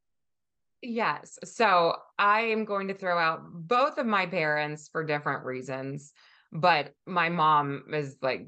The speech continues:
the big communicator in my family. And so I feel like she was in my ears all the time. And I think that the biggest gift that she gave me in life was communication,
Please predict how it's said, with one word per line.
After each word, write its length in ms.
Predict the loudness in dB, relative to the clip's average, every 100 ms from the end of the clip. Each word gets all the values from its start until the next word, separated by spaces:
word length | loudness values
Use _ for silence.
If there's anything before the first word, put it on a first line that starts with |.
| -10
the 80 | -10
big 400 | -8 -2 -2 -2
communicator 760 | -4 -2 -2 -4 -6 -6 -4 -6
in 100 | -8
my 180 | -12 -12
family. 560 | -12 -12 -12 -12 -10
And 200 | -10 -10
so 100 | -8
I 120 | -8 -8
feel 160 | -6
like 180 | -6 -6
she 240 | -8 -6
was 200 | -4 -4
in 120 | -6 -8
my 200 | -10 -10
ears 320 | -12 -12 -12
all 160 | -10 -10
the 120 | -10
time. 460 | -8 -8 -8 -12 -16 -20 -20 -20 _
And 220 | 0 2
I 160 | 2 -2
think 320 | -2 -4 -2
that 340 | 0 0 0 -4
the 100 | -2
biggest 500 | 0 -2 -4 -10 -6
gift 440 | -4 -4 -8 -6
that 160 | -4 -4
she 200 | -6 -8
gave 300 | -8 -8 -8 -6
me 180 | -4
in 140 | -2 -2
life 340 | -2 -2 -6 -12
was 460 | -8 -4 -4 -4
communication, 1120 | -12 -10 -8 -8 -12 -14 -14 -12 -12 -12 -14